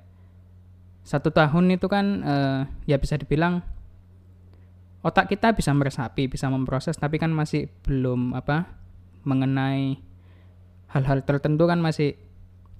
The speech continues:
belum begitu kita mengerti gitu, dibandingkan ketika kita sudah menginjak usia tiga sampai lima tahun gitu kan, kan ada, mulai ada beberapa nilai-nilai yang bisa kita serap, ada, ya,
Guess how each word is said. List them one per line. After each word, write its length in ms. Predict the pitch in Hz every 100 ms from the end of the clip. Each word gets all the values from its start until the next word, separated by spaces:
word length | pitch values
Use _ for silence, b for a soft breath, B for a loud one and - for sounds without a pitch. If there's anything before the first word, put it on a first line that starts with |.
| - -
belum 400 | 139 131 127 127 - - -
begitu 480 | 139 143 - 139 135
kita 240 | 143 143
mengerti 640 | 143 151 151 - 156 135 123
gitu, 160 | 127
dibandingkan 640 | 135 131 123 127 160 175 190 b b b b
ketika 320 | - 143 170 165
kita 240 | - 160
sudah 240 | 156 143
menginjak 400 | 131 131 131 131
usia 480 | 131 - 139 131 131 - - - b b b b
tiga 320 | - - 143 131
sampai 320 | 135 127 131
lima 160 | 131
tahun 480 | 131 127 143 143 139
gitu 160 | 131 127
kan, 240 | 135 160
kan 160 | 143 143
ada, 320 | 139 139 131 - - - 170
mulai 240 | 175 202
ada 160 | 202 180
beberapa 480 | 151 143 139 139 160
nilai-nilai 640 | 170 170 170 170 180 185
yang 240 | 160 151 139
bisa 240 | - 127
kita 320 | - 135 - - b b b b -
serap, 560 | 156 151 147 147 -
ada, 400 | - 139 139 117 - - -
ya, 80 | 139